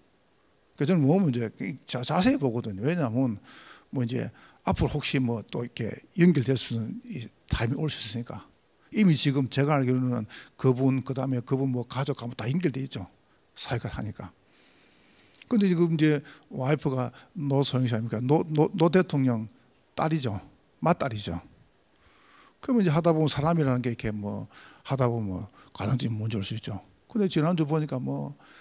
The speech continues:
이제 구천억 정도 이제 어떤 재산을 놓고 막 서로 이제 뭐 이혼한다 안 한다 뭐 이런 거 막 나오는 거예요. 근데 난데없이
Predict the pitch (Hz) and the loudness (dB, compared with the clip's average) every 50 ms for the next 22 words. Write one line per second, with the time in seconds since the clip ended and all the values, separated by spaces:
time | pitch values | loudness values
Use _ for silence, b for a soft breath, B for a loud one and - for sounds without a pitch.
0 | b b b b _ - 127 131 120 - - 185 170 - - - 196 165 151 139 | b b b b _ -6 -4 -4 -4 -2 -2 -2 0 0 0 2 2 2 2 0
1 | - - - _ _ _ - 139 135 139 127 127 123 120 123 135 131 127 120 - | -2 -8 -20 _ _ _ 0 2 2 2 2 0 -2 -2 -2 -2 -4 -4 -4 -4
2 | 135 120 - - - 151 135 147 127 123 131 143 - - 135 123 117 113 - - | -6 -6 -4 -4 -2 -2 0 -2 -2 -2 -4 -4 -4 -6 -6 -6 -6 -8 -8 -6
3 | 143 139 151 139 127 139 135 135 139 151 147 147 B B B B B B _ _ | -4 -4 -4 -4 -4 -6 -6 -6 -6 -6 -6 -8 B B B B B B _ _
4 | _ - 117 131 131 135 139 143 101 127 139 147 147 151 120 123 151 151 143 143 | _ -10 -6 -2 0 0 0 0 0 0 -2 0 -2 -2 -4 -4 -4 -4 -4 -4
5 | 127 120 - 208 175 185 190 156 147 131 120 107 - - 123 117 101 117 127 131 | -4 -2 0 0 2 2 2 0 -2 -4 -4 -6 -8 -8 -10 -10 -6 -4 -4 -4
6 | 123 120 110 104 95 92 - _ _ B B B B B B B B B B B | -4 -4 -6 -10 -12 -16 -18 _ _ B B B B B B B B B B B
7 | - - 269 302 208 190 190 233 269 262 B B B B - 135 127 110 123 180 | -6 -4 -2 0 0 2 0 0 -2 -4 B B B B -4 0 2 2 2 2
8 | 233 349 381 359 - - - 135 120 120 101 | 4 2 2 2 0 0 0 0 0 -2 -4